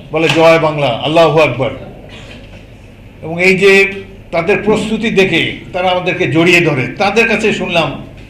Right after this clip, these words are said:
যে অন্যান্য ক্যান্টনমেন্টে ইতিমধ্যে বে-, ইস্ট বেঙ্গল রেজিমেন্ট বিদ্রোহ করেছে,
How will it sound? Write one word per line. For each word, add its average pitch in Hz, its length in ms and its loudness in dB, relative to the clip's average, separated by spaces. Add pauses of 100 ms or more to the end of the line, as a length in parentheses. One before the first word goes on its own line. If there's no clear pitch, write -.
(560)
যে 139 120 -4
অন্যান্য 160 440 -2
ক্যান্টনমেন্টে 139 580 -4
ইতিমধ্যে 135 500 -4
বে-, 127 320 -2
ইস্ট - 160 -12
বেঙ্গল 131 260 2
রেজিমেন্ট 120 420 -4
বিদ্রোহ 131 380 -4
করেছে, 143 340 -4